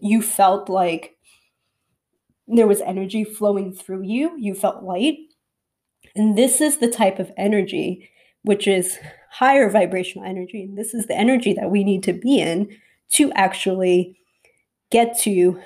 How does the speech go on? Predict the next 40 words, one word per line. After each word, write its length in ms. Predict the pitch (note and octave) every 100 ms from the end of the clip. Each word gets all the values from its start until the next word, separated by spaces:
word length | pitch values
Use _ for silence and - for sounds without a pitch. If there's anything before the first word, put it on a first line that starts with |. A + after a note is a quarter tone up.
| - -
manifesting 760 | G#3+ A3 D4+ B3+ F#3 - G3
those 180 | G3 F#3
things 140 | F#3 F#3+
that 120 | F3+
we 100 | F3+
want, 340 | C#4+ D#4 -
but 160 | G#3 G3+
then 200 | G3 F3+
also 500 | A3 C4+ C#4 G3 F3+
for 180 | F#3 F#3+
us 220 | G3 -
to 80 | F#3
be 240 | F#3+ F#3
successful 680 | F3+ G3+ - G#3+ G#3+ F#3+ F#3
and 240 | - F3+
for 160 | F3+ -
us 280 | F#3 F3+ - _ _ _ -
to 200 | A#3 -
actually, 760 | G3+ G3+ - G3 F3+ F3 F3+ _ _ _ _ _ -
um, 240 | F#3+ F3
be 120 | F3+
happy. 600 | F#3 - D#4+ - - D3+ - _ _ -
And 220 | G3 G#3
so 440 | E3+ D#3+ G3 F#3+ - _ _ _ _ _ _ -
I've 180 | A3+ G#3+
mentioned 340 | A#3 A#3+ A#3+
this 180 | G#3 G3+
in 100 | G3
previous 360 | A4 A#4 F#3+
episodes, 540 | F#3+ F3+ F3+ G3 G3 G3
but 340 | - F#3+ - -
our 100 | G#3+
heart 360 | G#3 - F#4 -
is, 300 | G#3 G#3 - -
is 160 | G3+ G#3
our 120 | G3+
portal 400 | - C#4 B3+ G3+
to 140 | -
our 120 | F3+
soul. 420 | - - F3+ E3